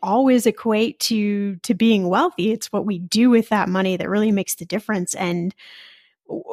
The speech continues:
there was this national study of over ten thousand millionaires, and y-, you, you gave me these amazing,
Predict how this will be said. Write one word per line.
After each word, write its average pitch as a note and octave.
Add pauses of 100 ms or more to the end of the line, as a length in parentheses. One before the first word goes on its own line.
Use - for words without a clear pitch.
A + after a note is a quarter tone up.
(340)
there B3
was B3
this A#3+
national A#3
study G3+
of F#3+
over F#3
ten A#3+
thousand G#3
millionaires, F#3
and G3
y-, -
you, G#3+
you G#3+
gave B3+
me B3
these A#3
amazing, A3+